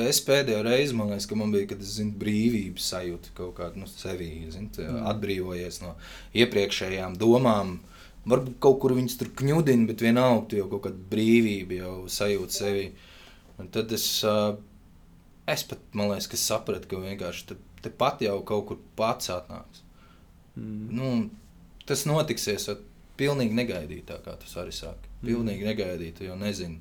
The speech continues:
Speaker 1: Tu jau nevari izvērtēt, "Jē, man te, nu, es meklēju šitā te kādu fočenēru." Un tu
Speaker 2: Mm.
Speaker 1: visu laiku, tu, karoči, visu dzīvi tā.
Speaker 2: Mm.
Speaker 1: <laughs> Līdz,
Speaker 2: Jā, jā.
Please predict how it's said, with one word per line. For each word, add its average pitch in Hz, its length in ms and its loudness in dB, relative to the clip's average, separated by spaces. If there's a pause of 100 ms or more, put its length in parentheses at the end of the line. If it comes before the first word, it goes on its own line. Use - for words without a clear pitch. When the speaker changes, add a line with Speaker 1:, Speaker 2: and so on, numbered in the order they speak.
(360)
Speaker 1:
Tu - 80 -8
jau 104 80 2
nevari 117 240 8
izvērtēt, 95 480 -2
"Jē, 104 380 4
man 98 180 -6
te, 95 140 -6 (680)
nu, 90 120 -10
es 113 340 0
meklēju 120 420 4
šitā 110 300 -4 (120)
te 107 120 -4
kādu 95 260 -2
fočenēru." 71 680 -8 (600)
Un 110 160 -8
tu 107 60 -4
Speaker 2:
Mm. 104 100 -4
Speaker 1:
visu 107 220 -6
laiku, 90 260 -8
tu, - 80 -14 (200)
karoči, 62 360 -14
visu 85 160 -10
dzīvi 87 400 -8
tā. 50 120 -12 (380)
Speaker 2:
Mm. 165 560 6
Speaker 1:
<laughs> 113 80 2
Līdz, 110 180 0
Speaker 2:
Jā, 113 120 -4
jā. 120 300 -4